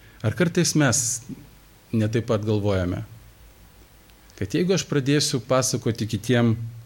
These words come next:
apie Jėzų, ką apie mane pagalvos, aš nedėsiu jokios žinutės Facebook'e apie Jėzų, nes aš būsiu pasmerktas,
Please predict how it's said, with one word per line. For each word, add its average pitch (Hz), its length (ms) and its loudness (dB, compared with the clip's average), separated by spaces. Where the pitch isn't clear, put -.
apie 98 220 -2
Jėzų, 107 340 0
ką 104 140 -2
apie 104 120 0
mane 101 240 2
pagalvos, 92 640 -2
aš - 500 0
nedėsiu 135 540 2
jokios 135 500 4
žinutės 143 560 2
Facebook'e 131 680 0
apie 107 640 4
Jėzų, 117 540 0
nes 98 220 -2
aš 98 160 -2
būsiu 95 540 -2
pasmerktas, 113 720 -2